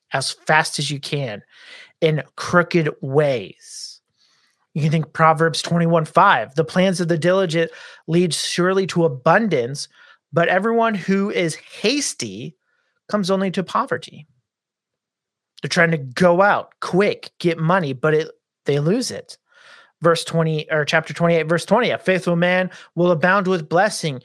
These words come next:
but whoever hastens to be rich will not go unpunished."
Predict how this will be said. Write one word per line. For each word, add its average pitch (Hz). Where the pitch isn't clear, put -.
but 175
whoever 214
hastens 240
to 233
be 226
rich -
will 151
not 160
go 160
unpunished." -